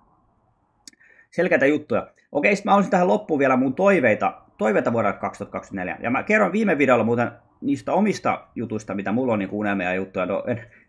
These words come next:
paljastanut siinä, mitkä ne unelmat on, mutta vähän fiilistelin, kerron vähän sitä, mitä mahdollisesti niinku omista fiiliksistä jutusta. Tää oli enemmän tämmönen ennustusjuttu, siinäkin pientä, pientä kerroin, mutta, mutta tota, mitä mä sit toivoisin niinku globaalisti?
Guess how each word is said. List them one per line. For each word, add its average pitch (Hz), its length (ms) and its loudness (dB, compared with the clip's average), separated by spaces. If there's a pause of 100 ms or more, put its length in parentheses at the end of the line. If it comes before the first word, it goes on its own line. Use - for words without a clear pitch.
(140)
paljastanut 120 420 -2
siinä, 107 220 -6
mitkä 104 200 -6
ne 104 60 -2
unelmat 110 360 -2
on, 131 140 2
mutta 98 180 -4
vähän 107 200 0
fiilistelin, 104 400 -6
kerron 113 240 0
vähän 104 140 -4
sitä, 104 160 -4
mitä 104 380 -8 (380)
mahdollisesti 120 460 -4 (1400)
niinku 120 160 0
omista 120 280 0
fiiliksistä 107 460 -4 (100)
jutusta. 110 480 -8 (420)
Tää 131 100 -2
oli 147 100 2
enemmän 135 260 4
tämmönen 110 220 0
ennustusjuttu, 104 480 -8
siinäkin 117 280 -4 (100)
pientä, 135 440 -2
pientä 110 200 -6
kerroin, 101 260 -4
mutta, 101 340 -8 (1700)
mutta 123 260 -2
tota, 117 320 0 (1200)
mitä 147 160 -2
mä 214 80 0
sit - 180 -8
toivoisin 139 460 4
niinku 101 200 -4
globaalisti? 123 680 -2